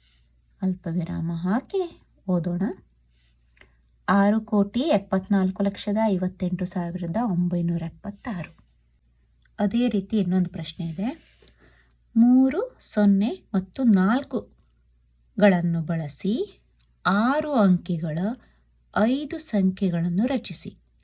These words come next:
ಅಲ್ಪ ವಿರಾಮಗಳನ್ನು ಬಳಸಿ. ಇಲ್ಲಿ ಕೊಟ್ಟಿರುವ ಅಂಕೆಗಳು ಮೂರು,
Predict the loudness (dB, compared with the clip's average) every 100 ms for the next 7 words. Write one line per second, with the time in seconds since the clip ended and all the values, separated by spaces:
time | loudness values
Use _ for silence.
0 | _ _ _ _ _ -2 0 0 -2 0
1 | 0 2 0 -2 -6 -2 -4 -4 _ _
2 | -2 -2 -2 -12 -12 _ _ _ _ _
3 | _ _ _ _ _ _ _ _ _ _
4 | _ _ _ _ _ _ _ _ _ _
5 | _ _ _ -2 0 0 2 0 2 2
6 | 4 2 2 2 2 0 -2 -4 _ _
7 | _ _ _ _ _ 4 8 8 4